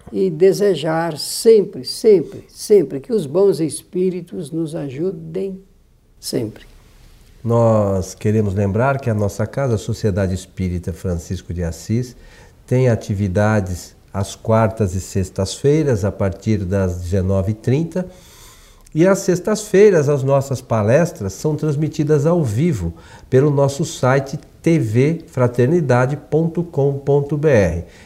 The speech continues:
Speaker 2: É só acessar o site, clica lá na palestra do dia, tá, tá lá marcadinho direitinho, e você vai poder ass-, é, assistir pelo live stream, que é um sistema de transmissão aí da internet. Aqueles que não tão cadastrados, eles pedem que se cadastrem, mas não custa nada, é só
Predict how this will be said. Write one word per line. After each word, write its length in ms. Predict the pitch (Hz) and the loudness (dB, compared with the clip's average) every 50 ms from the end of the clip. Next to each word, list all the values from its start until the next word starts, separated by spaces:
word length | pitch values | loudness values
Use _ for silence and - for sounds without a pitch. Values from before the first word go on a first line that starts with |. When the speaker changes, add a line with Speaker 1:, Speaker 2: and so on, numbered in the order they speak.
| - - | -16 -6
Speaker 2:
É 140 | - 147 143 | -2 0 0
só 240 | 113 - - - 104 | 0 0 -2 -2 0
acessar 520 | 101 101 - - 110 107 - - 101 110 123 | 0 0 -2 -4 -4 -4 -2 -2 -2 -2 -2
o 60 | 151 | -4
site, 460 | 147 - - 165 180 202 202 - - - - - - - - - - | -4 -2 0 2 2 0 -2 -4 -12 -20 -20 -20 -20 -20 -20 -10 -4
clica 420 | - 180 185 180 180 - 139 131 | 0 4 4 4 4 2 2 2
lá 160 | 120 120 120 | 4 4 4
na 160 | 117 113 117 113 | 4 4 4 2
palestra 540 | - - 113 107 101 104 101 101 - - | 2 2 2 4 6 6 4 4 2 0
do 160 | 117 127 151 143 | -2 0 0 -2
dia, 340 | 113 101 117 156 175 170 | 0 0 0 2 2 2
tá, 220 | 139 - - 113 107 | 2 2 0 0 0
tá 240 | 95 90 - 107 104 | 0 -2 0 0 2
lá 160 | 104 101 95 | 2 2 2
marcadinho 680 | 92 95 90 92 - - 95 92 90 98 104 110 107 | 0 0 -2 -2 -2 -2 -2 -2 0 0 0 0 0
direitinho, 640 | 90 92 95 95 95 92 - - - 135 165 175 170 170 - - - - - - - - | 0 0 0 0 0 -2 -4 -4 -2 0 0 0 0 -4 -8 -18 -20 -20 -20 -20 -12 -6
e 60 | 165 | -4
você 340 | 147 147 147 147 - 160 151 | -2 -2 -2 -2 0 0 0
vai 140 | 139 143 131 | 2 0 0
poder 380 | 135 143 135 127 131 131 127 | 2 0 2 4 4 4 4
ass-, 200 | 123 120 120 - - | 4 2 2 -2 -4
é, 280 | - 120 110 104 104 | 0 2 2 4 4
assistir 640 | 101 101 113 107 - 113 - - - - 165 165 135 | 4 2 2 0 0 -2 -4 -4 -4 0 0 0 0
pelo 340 | - - 120 110 107 104 98 | 2 2 2 4 4 4 4
live 300 | 98 110 113 107 95 95 | 4 4 2 2 2 0
stream, 380 | 92 - - - 160 180 175 170 | -2 -6 -4 -2 0 2 2 0
que 120 | 175 131 | 0 0
é 60 | 120 | 2
um 160 | 117 113 110 | 2 2 0
sistema 580 | 98 - - 98 - - - 113 107 107 104 98 | -2 -2 -4 -8 -8 -4 0 0 2 2 2 0
de 140 | 87 92 85 | -2 -2 -4
transmissão 600 | - 104 101 90 92 92 90 - - 104 98 92 | -4 -2 -2 0 -2 -2 -4 -4 -2 -2 0 0
aí 100 | 92 92 | 0 0
da 100 | 90 92 | 0 0
internet. 560 | 95 92 - 127 127 120 110 117 127 135 - - - - - - - - _ _ _ _ - | -2 -2 0 0 2 2 2 2 2 0 -2 -6 -16 -20 -20 -20 -20 -20 _ _ _ _ -2
Aqueles 400 | 123 127 127 - 160 139 - - | -2 -2 0 0 -2 -2 -2 -4
que 100 | - 151 | -2 0
não 160 | 139 135 123 | 0 0 0
tão 220 | 127 135 131 127 | 2 2 0 2
cadastrados, 720 | 127 131 127 123 120 113 107 - - 131 135 139 123 117 127 | 2 2 2 4 2 2 2 0 0 2 2 2 4 4 4
eles 240 | 123 123 113 107 | 2 2 2 -2
pedem 340 | - - 131 131 127 123 117 | -2 2 4 4 4 4 2
que 140 | 110 - 113 | -2 -2 -6
se 140 | - - 123 | -6 -6 -6
cadastrem, 520 | 123 - 139 143 156 185 202 196 196 214 | -2 -2 -2 0 2 2 0 0 0 0
mas 120 | 208 214 214 | 0 2 2
não 80 | 202 | 0
custa 360 | 196 208 202 190 - 208 196 | 0 -2 -4 -2 0 0 0
nada, 340 | 185 185 185 180 170 123 117 | 2 2 2 2 2 2 2
é 20 | 117 | 0
só 440 | - - - 175 175 170 139 - | 0 0 0 2 2 2 2 0